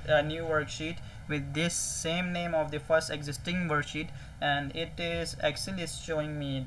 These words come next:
an error that that name is already taken, try a different one.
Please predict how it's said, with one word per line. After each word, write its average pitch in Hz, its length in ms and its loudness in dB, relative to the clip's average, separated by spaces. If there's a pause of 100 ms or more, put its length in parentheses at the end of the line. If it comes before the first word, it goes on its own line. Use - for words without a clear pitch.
an 135 400 4
error 170 400 6
that 139 320 4 (320)
that 170 400 8
name 190 220 2
is 175 120 0
already 160 360 4
taken, 156 400 -2 (260)
try 160 260 10
a 151 200 6
different 160 480 -2
one. 120 280 -4